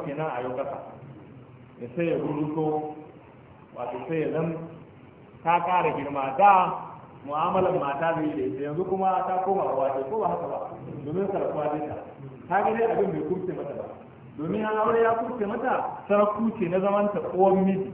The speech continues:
uwa abin nan, uwan wannan mutumin. Wato ka ga bai kurce mata ba, don haka shari'a ta ba da wannan dama. Amma ba a yi daga ƙasa zuwa sama. Da ɗaya aka ɗaura ma aure, ko ɗaura aure ɗaya an kai,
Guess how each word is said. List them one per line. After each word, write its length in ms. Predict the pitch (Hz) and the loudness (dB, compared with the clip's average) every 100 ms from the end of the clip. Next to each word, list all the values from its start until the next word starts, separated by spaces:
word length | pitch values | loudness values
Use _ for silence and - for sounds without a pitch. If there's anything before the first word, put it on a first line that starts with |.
| - - | -10 -4
uwa 220 | 175 190 185 143 | 2 4 4 0
abin 280 | 151 185 185 | -2 -2 -2
nan, 120 | 156 165 | -2 0
uwan 320 | 185 190 180 | 4 6 4
wannan 180 | 147 165 | 2 0
mutumin. 360 | - - 135 107 - - - - - - 127 - - - - | 0 -4 -6 -8 -10 -14 -16 -16 -16 -14 -14 -16 -18 -20 -8
Wato 260 | 131 139 143 | -4 -2 -2
ka 180 | 156 | 0
ga 100 | 165 | 0
bai 140 | 175 - - | 0 -2 -4
kurce 240 | 147 139 | -8 -8
mata 180 | 123 120 | -8 -8
ba, 100 | 120 | -6
don 100 | 143 | -4
haka 200 | 160 - - | -2 -4 -8
shari'a 680 | 131 175 175 160 156 - - - - | -6 -4 0 0 0 -4 -10 -16 -16
ta 140 | 139 147 | -8 -2
ba 160 | 160 | 0
da 80 | 143 | 2
wannan 340 | 131 127 120 117 | 0 -2 -4 -4
dama. 480 | 117 117 113 113 113 - - - - - - - - | -4 -2 -4 -6 -10 -14 -18 -18 -20 -20 -20 -20 -14
Amma 760 | 123 127 143 170 170 170 - - - - - - - 127 | -8 -4 0 2 2 2 -2 -10 -14 -20 -20 -20 -10 0
ba 240 | 170 156 | 2 4
a 60 | 160 | 4
yi 240 | 156 147 151 - - - - | 0 -2 -4 -8 -12 -18 -14
daga 180 | 117 120 | -10 -6
ƙasa 260 | 123 127 123 | -4 -4 -4
zuwa 240 | 127 127 - | -2 0 -2
sama. 180 | 113 95 - - - - | -4 -8 -10 -16 -20 -8
Da 200 | 131 139 | -2 0
ɗaya 180 | - 160 180 | 2 2 4
aka 160 | - | 2
ɗaura 220 | 185 175 175 | 0 0 2
ma 200 | 147 143 | 2 2
aure, 300 | 170 190 180 - - - - - - 143 156 - - - | 4 4 4 2 -4 -14 -18 -20 -12 -6 -4 -4 -8 -4
ko 80 | 202 | -2
ɗaura 280 | 202 220 190 | 2 4 4
aure 300 | 165 170 170 | 4 4 4
ɗaya 180 | 170 170 | 4 2
an 80 | 170 | 2
kai, 140 | 170 | 0